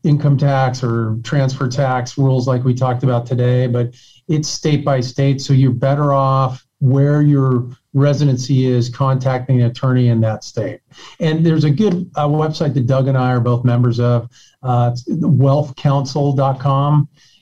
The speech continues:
And, uh, that's a nationwide group of estate planning attorneys. And I routinely go there when I have a client in California that has a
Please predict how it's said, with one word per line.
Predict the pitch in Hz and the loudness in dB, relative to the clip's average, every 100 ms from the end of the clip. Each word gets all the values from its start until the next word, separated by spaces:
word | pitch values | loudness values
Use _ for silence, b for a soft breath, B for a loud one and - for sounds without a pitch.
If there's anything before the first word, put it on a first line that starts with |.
| - | -4
And, | 139 131 127 127 | 0 0 2 0
uh, | 127 127 123 131 | 2 0 0 2
that's | 135 127 147 | 0 -2 -2
a | 131 | 0
nationwide | 127 131 - 139 131 131 127 127 120 _ _ - 147 | 2 0 2 2 2 2 0 -2 -6 _ _ -4 0
group | 127 135 147 147 | 4 4 2 0
of | 120 | -2
estate | 120 - 131 131 | -2 -2 -2 0
planning | 143 139 135 | 0 2 0
attorneys. | 135 139 139 143 143 123 | -2 -2 2 2 2 2
And | 123 120 B B B | 2 0 B B B
I | - 147 | -2 2
routinely | 151 151 147 151 151 139 | 4 4 4 4 4 2
go | 143 147 | 2 2
there | 147 147 143 | 2 2 0
when | 139 | 0
I | 131 135 | 0 0
have | 131 131 | 2 0
a | 131 | -2
client | 131 139 135 135 | -4 -2 0 0
in | 131 | 0
California | 139 127 139 139 | -2 -2 0 0
that | 131 | 0
has | |
a | 127 | -2